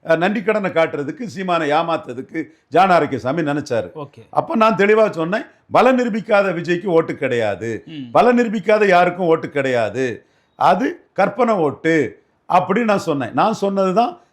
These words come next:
Speaker 1: ச-, கடைசியா கரெக்டா வந்தது. ஜான ஆரோக்கியசாமி அவங்க ஆட்கள்லாம் என்ன சொன்னாங்கன்னா,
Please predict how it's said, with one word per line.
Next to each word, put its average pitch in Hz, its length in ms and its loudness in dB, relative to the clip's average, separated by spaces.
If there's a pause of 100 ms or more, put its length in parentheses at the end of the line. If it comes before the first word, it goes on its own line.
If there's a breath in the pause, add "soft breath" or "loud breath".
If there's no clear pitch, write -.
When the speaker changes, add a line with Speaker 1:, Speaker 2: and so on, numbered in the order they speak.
(160)
Speaker 1:
ச-, - 20 -10
கடைசியா 202 540 2
கரெக்டா 190 480 2
வந்தது. 147 420 -4 (360)
ஜான 220 300 4
ஆரோக்கியசாமி 185 720 -2
அவங்க 175 340 0
ஆட்கள்லாம் 180 300 -4
என்ன 170 160 -4
சொன்னாங்கன்னா, 131 720 -6